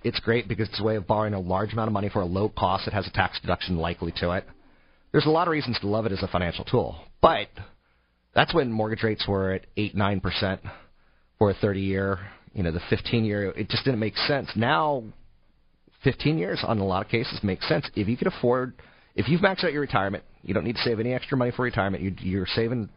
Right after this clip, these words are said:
a lot for retirement. A fifteen-year versus a thirty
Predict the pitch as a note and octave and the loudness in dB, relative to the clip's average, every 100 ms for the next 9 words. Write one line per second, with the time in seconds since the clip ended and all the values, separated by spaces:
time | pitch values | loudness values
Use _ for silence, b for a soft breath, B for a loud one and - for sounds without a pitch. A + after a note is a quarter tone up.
0 | - G#2 G#2+ - B2+ A2 G2 F#2+ - B | -2 2 0 0 -2 0 0 -2 -6 B
1 | B - - F3+ - G#3+ F3+ D3 G#2 A#2 | B -8 0 0 2 0 2 0 0 -2
2 | - G#2+ - A2 | -2 -4 -2 -2